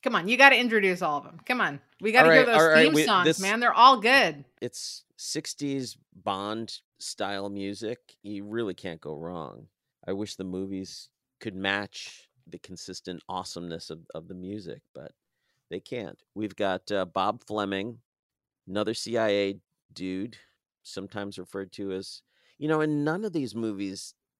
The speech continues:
Speaker 2: in the dialogue do we ever hear anybody say, "oh double seven," I don't think.
Speaker 1: No, I don't
Speaker 2: It
Speaker 1: think
Speaker 2: just show-,
Speaker 1: so. <laughs>
Speaker 2: just shows up on the posters, but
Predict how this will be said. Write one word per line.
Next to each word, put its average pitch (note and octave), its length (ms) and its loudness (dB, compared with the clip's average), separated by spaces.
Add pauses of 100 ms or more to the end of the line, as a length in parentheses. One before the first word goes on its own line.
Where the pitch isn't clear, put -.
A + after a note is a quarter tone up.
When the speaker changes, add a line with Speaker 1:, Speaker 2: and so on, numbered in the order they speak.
Speaker 2:
in A2 80 -12
the G2 100 -12
dialogue A2 680 -10
do C3+ 100 -12
we C3+ 100 -4
ever C3+ 180 -10
hear B2+ 260 -8
anybody C3+ 400 -8
say, B2 680 -8 (380)
"oh A2 140 -4
double A2+ 260 -8
seven," B2 520 -10 (160)
I A2+ 60 -12
don't A2 220 -12
think. A#2 340 -12 (200)
Speaker 1:
No, F#3 240 0
I D3+ 100 -2
don't E3+ 140 -4
Speaker 2:
It A3 80 -2
Speaker 1:
think A3 140 4
Speaker 2:
just - 100 -4
show-, C3+ 140 2 (180)
Speaker 1:
so. A#3+ 140 -2
<laughs> D#4 100 8
Speaker 2:
just - 80 2
shows C4+ 220 4
up A#3+ 180 2
on A3 100 0
the F#3+ 80 -2
posters, E2 840 -4 (120)
but E2 160 -6